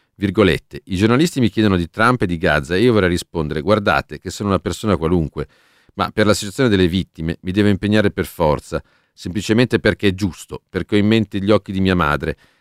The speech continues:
e anche quelli di mio padre, che è stato arrabbiato per tutta la vita, è morto di tumore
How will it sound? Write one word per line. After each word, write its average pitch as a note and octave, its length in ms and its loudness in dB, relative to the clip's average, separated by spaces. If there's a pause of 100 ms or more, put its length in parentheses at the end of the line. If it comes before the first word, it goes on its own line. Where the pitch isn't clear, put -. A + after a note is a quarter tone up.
e - 120 -4
anche A2+ 260 2
quelli B2 220 -2
di G#2 80 0
mio G2+ 160 2
padre, D2+ 420 0
che - 120 -10
è - 20 -4
stato F#2+ 320 -4
arrabbiato G2 640 0
per F#2 200 -4
tutta A2 320 -2
la F#2 100 4
vita, E2 460 -4
è F2+ 100 -8
morto A2 360 0
di F2+ 120 -4
tumore G2+ 480 0